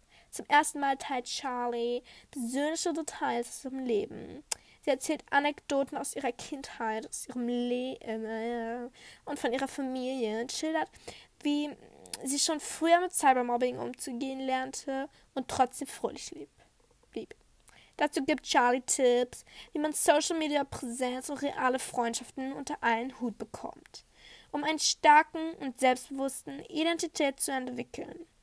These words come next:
Einblicke hinter die Kulisse,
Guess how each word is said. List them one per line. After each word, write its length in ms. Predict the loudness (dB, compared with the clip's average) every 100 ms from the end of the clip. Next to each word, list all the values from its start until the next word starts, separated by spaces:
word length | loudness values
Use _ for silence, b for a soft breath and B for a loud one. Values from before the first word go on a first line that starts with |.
| _ _ _ _ _ _ _ _ _ _ _ B B B -20 _ 12
Einblicke 440 | 12 10 2 2
hinter 260 | 0 0 0
die 120 | -2
Kulisse, 680 | -2 0 2 2 0 0